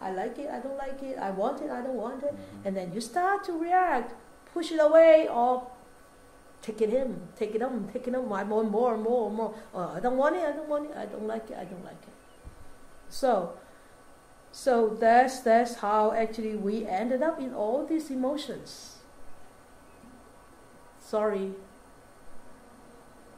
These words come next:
Speaker 1: Nothing to do with anybody else. It's all your own thing.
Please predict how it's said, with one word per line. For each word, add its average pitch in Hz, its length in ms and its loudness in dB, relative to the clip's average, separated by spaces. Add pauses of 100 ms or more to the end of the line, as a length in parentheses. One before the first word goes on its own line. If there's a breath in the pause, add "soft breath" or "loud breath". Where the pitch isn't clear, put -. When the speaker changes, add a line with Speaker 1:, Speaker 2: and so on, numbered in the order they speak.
Speaker 1:
Nothing 196 380 -6
to 233 80 -6
do 247 160 0
with 233 220 0
anybody 240 440 0
else. 214 600 -4 (840)
It's 190 200 -6
all 214 280 4
your 254 200 2
own 247 300 0
thing. 240 500 0